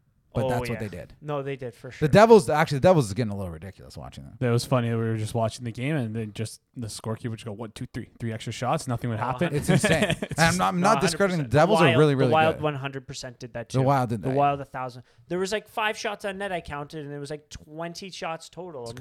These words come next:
Speaker 3: crazy.
Speaker 2: "Where, where did all of this come <laughs> from?"
Speaker 3: Remember to be skeptical of this data, right?
Speaker 2: Mm-hmm. Yeah.
Speaker 3: Even though we reference it all the time.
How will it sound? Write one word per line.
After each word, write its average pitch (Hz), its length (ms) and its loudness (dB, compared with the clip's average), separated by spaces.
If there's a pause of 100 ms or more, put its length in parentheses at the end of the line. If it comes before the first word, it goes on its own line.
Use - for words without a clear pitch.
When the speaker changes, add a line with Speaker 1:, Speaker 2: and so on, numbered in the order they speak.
Speaker 3:
crazy. 95 100 -12
Speaker 2:
"Where, 190 220 -6 (440)
where 175 360 0
did 226 140 -4
all 196 200 -4
of 160 100 -14
this 165 140 -10
come 165 260 -10
<laughs> - 80 -20
from?" 123 360 -14 (240)
Speaker 3:
Remember 113 380 -2
to 113 80 -8
be 113 80 -4
skeptical 107 640 -8
of 101 80 -12
this 101 220 -14
data, 107 340 -14 (300)
right? 117 200 -10
Speaker 2:
Mm-hmm. 143 120 -18 (400)
Yeah. 127 180 -10
Speaker 3:
Even 117 140 -4
though 120 80 -2
we 120 100 0
reference 123 400 -2
it 127 80 -2
all 127 120 0
the 135 60 -2
time. 104 340 -6